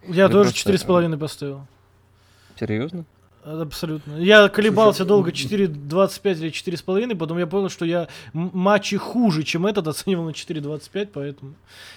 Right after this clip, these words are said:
Speaker 1: как-то вот так.
Speaker 3: А, восемь пятнадцать на кейдж-матче вообще в целом.
Speaker 1: Ну, короче, да, ты говорил.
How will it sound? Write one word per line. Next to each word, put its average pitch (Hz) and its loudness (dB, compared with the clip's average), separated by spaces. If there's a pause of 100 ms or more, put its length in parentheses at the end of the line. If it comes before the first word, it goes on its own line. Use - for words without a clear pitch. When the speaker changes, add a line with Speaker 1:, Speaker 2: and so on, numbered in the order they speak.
(140)
Speaker 1:
как-то 151 -8
вот 143 -10
так. 127 -16 (1000)
Speaker 3:
А, 117 2
восемь 147 2
пятнадцать 190 2
на 180 0
кейдж-матче 123 -4
вообще 131 -12
в - -18
целом. 101 -10 (2750)
Speaker 1:
Ну, 185 0
короче, 208 2
да, 151 -2
ты 147 -10
говорил. 147 -8